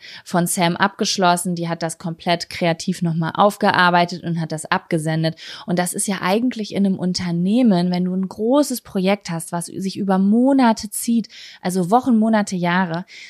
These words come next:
dass man dann am Ende ja sozusagen so diese große Al-, Team, dieses, diesen Teammoment hat. Ich hab das ja nie so kennengelernt. Ich hab ja nie lange in einem Team gearbeitet, aber du hast total recht. Normalerweise ist dann so,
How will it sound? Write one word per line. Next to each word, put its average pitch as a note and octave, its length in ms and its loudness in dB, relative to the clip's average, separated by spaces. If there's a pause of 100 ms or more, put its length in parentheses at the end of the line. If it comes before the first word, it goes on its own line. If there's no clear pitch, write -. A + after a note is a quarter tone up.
dass F#3+ 200 -2
man G#3 180 2
dann F#3+ 160 0
am F#3 140 -2
Ende G#3+ 260 0
ja G3 220 0
sozusagen G3 720 0
so F#3 100 -2
diese F#3 320 -4
große G#3+ 380 -2
Al-, F3+ 160 0 (100)
Team, C4 400 0
dieses, G3 320 -4 (120)
diesen G3+ 280 2
Teammoment F3 760 2
hat. D3+ 140 -6 (280)
Ich G#3+ 120 0
hab C4 80 4
das C#4+ 160 2
ja C4 100 4
nie B3+ 140 4
so A#3 140 0
kennengelernt. F3+ 680 0
Ich - 120 -6
hab G3+ 140 -4
ja F#3 100 0
nie F#3+ 240 2
lange F#3 420 0 (560)
in G3 120 4
einem F#3 140 2
Team G#3+ 240 2
gearbeitet, F#3+ 600 2
aber F3 160 -2
du F3 160 -4
hast F#3 220 -4
total F3 420 -2
recht. A3 280 0
Normalerweise F3+ 640 2
ist - 120 -6
dann F3 160 2
so, F3 120 0